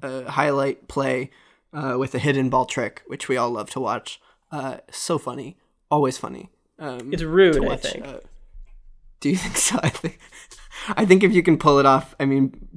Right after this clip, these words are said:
Speaker 1: you know, God bless.
Speaker 2: In sixth grade, I got picked off during a practice by the hidden ball trick, and I was very upset.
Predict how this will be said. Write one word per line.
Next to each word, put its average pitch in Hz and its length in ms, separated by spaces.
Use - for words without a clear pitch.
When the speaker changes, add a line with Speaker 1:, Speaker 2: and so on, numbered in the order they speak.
Speaker 1:
you 143 140
know, 127 120
God 127 200
bless. 131 200
Speaker 2:
In 170 60
sixth - 340
grade, 151 240
I 135 120
got 131 400
picked 135 200
off 131 200
during 131 180
a 127 40
practice 131 520
by 139 140
the - 100
hidden 139 220
ball 123 180
trick, - 400
and 131 100
I 113 80
was 131 160
very 110 240
upset. - 480